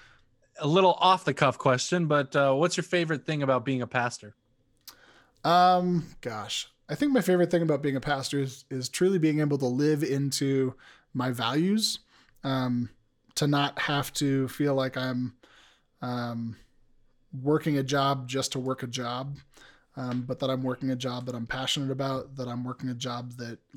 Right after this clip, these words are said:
Speaker 2: lines up with my values and my, uh, hopes and desires for life. Um, the other thing, and I'm just gonna borrow a line here from, uh, a pastor that I met in Denver,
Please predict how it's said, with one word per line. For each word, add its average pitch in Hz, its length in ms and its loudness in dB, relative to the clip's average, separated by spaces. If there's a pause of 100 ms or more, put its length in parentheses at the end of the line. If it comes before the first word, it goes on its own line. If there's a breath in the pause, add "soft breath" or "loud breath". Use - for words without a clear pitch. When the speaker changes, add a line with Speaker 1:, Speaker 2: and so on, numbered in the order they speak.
Speaker 2:
lines 127 340 -4
up 135 180 -4
with 139 140 -6
my 131 160 -2
values 135 640 -2
and 123 120 -4
my, 117 380 -8 (540 soft breath)
uh, 117 320 -8
hopes 143 400 -4
and 127 100 -2
desires 123 460 -4
for 143 120 -2
life. 135 400 -4 (480 soft breath)
Um, 135 240 -2
the 170 80 6
other 277 140 6
thing, 143 220 2
and 139 100 0
I'm 160 80 4
just 156 120 0
gonna 139 120 2
borrow 131 320 2
a - 20 4
line 123 300 -4
here 127 260 -6
from, 123 440 -6 (100)
uh, 120 240 -8
a 123 40 -10
pastor 131 460 -4
that 127 280 -6
I 123 100 -10
met 123 200 -4
in 123 140 -4
Denver, 123 500 -4